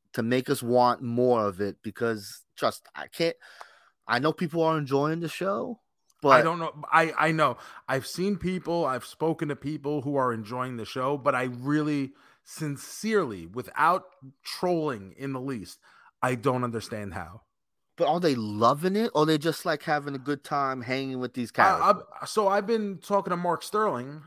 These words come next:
Speaker 2: and he loves it.
Speaker 1: Loves
Speaker 2: He
Speaker 1: it.
Speaker 2: loves it.
Speaker 1: Loves
Speaker 2: He's over
Speaker 1: it.
Speaker 2: the moon about it.
Speaker 1: Wow. That's just why, like, loving it. Like, I get, like, "Oh, yeah, it's, it's a ti-," but to love, wow. Okay.
Speaker 2: And I'm just like, I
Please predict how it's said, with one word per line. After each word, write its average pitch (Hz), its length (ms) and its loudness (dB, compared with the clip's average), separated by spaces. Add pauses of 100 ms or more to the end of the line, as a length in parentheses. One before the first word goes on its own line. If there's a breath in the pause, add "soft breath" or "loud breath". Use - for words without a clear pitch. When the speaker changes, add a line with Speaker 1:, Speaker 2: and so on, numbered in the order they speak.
(160)
Speaker 2:
and 185 140 0
he 226 180 0
loves 208 420 -4
it. 214 280 -10 (480)
Speaker 1:
Loves 135 360 -4
Speaker 2:
He 214 60 -8
Speaker 1:
it. 220 140 -10
Speaker 2:
loves 240 640 2
it. 143 40 0
Speaker 1:
Loves 180 400 0
Speaker 2:
He's 202 80 2
over 262 260 2
Speaker 1:
it. 240 60 -2
Speaker 2:
the 247 80 4
moon 247 400 2
about 139 400 -4
it. 73 140 -18 (380)
Speaker 1:
Wow. 180 500 -4 (720)
That's - 280 -12
just 185 200 -8
why, 170 320 -2
like, 123 220 -2
loving 175 460 4
it. 123 200 0 (260 loud breath)
Like, 156 140 -2
I 196 80 4
get, 240 180 4
like, 240 160 0
"Oh, 415 160 4
yeah, 359 240 2
it's, - 160 -6
it's - 240 -2
a 185 100 -14
ti-," - 140 -2 (380 loud breath)
but 123 180 -2
to 117 140 -4
love, 123 520 2
wow. - 600 -6 (260)
Okay. 147 320 -10
Speaker 2:
And 175 120 2
I'm 170 140 -2
just 180 220 -6
like, 202 260 -2
I 160 200 2